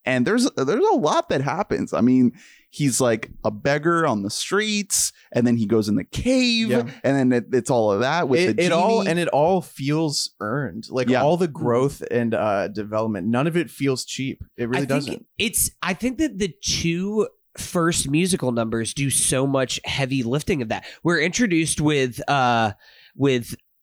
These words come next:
Speaker 3: Robin Williams as a street urchin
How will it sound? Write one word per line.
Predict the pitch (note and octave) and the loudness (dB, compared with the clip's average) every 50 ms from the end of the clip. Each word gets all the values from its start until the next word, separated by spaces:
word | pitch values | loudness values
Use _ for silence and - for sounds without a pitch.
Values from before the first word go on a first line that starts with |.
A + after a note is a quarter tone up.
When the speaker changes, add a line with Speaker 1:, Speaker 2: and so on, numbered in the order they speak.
| _ _ - | _ _ -4
Speaker 3:
Robin | C#3 D3 D3+ D3+ D3+ F3+ E3+ D#3+ | -2 0 2 2 2 2 2 2
Williams | D#3 D#3+ D#3 D#3 D#3 D3+ C#3+ C3 D#3+ - | 2 4 4 2 2 2 0 0 -2 0
as | B2+ C3 C3 B2+ C3 C3 A#2+ - - | 0 0 2 2 2 2 2 0 0
a | - C3 B2+ A#2+ | 0 0 0 0
street | G#2 - - - - - D3+ C#3 C#3 C3+ - - | 0 0 -2 -2 -2 -2 -2 0 0 -2 -2 0
urchin | B2+ B2+ A#2+ - - C#3 B2 A#2 A#2 A#2 A2+ A2+ - | 0 0 0 0 0 0 0 0 0 -2 -2 -4 -4